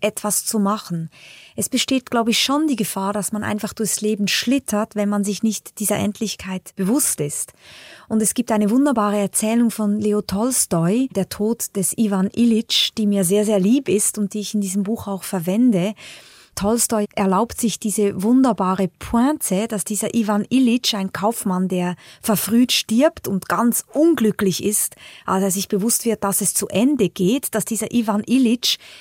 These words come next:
immer bei sich trägt, so ein kleines Medaillon, auf dem steht,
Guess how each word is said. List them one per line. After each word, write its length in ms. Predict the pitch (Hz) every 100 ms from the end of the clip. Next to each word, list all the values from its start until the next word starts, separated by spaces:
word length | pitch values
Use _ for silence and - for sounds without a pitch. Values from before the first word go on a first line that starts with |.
| - _ _
immer 320 | 285 320 349
bei 300 | 311 214 262
sich 300 | 302 220 -
trägt, 360 | - 196 214 -
so 120 | -
ein 100 | 208
kleines 400 | - 208 269 269
Medaillon, 720 | 214 190 175 175 180 208 302
auf 200 | 349 208
dem 160 | 240 220
steht, 360 | - 226 240